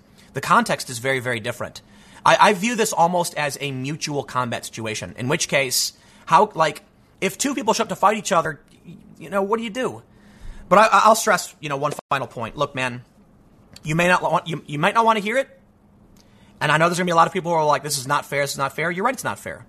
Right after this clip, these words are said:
It's absolutely not fair. Everybody knows it's not fair. The left will claim it is fair, okay? They're already on Reddit saying, "But look at this guy who got char-, who got sixteen months. It's totally fair." Dude, that's not fair at all.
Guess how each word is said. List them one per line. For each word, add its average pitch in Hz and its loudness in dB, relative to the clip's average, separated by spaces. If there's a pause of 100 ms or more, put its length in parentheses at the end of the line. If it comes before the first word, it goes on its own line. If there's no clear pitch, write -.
(120)
It's 143 -8
absolutely 170 0
not 107 -6
fair. 85 -12 (460)
Everybody 180 2
knows 139 -2
it's 110 -10
not 104 -8
fair. - -14 (680)
The 147 6
left 190 6
will 196 6
claim 180 0
it 156 -4
is 147 -4
fair, 104 -8 (200)
okay? 127 -2 (160)
They're 165 4
already 196 4
on 170 0
Reddit 147 -2
saying, 139 -4 (320)
"But - 2
look 285 2
at 262 -2
this 320 0
guy 202 2
who 208 -2
got 196 2
char-, 226 2
who 196 -4
got 190 0
sixteen 233 -4
months. 262 0
It's - -2
totally 247 -2
fair." 135 -6
Dude, 151 -4
that's 185 0
not - -6
fair 107 -6
at 92 -6
all. - -6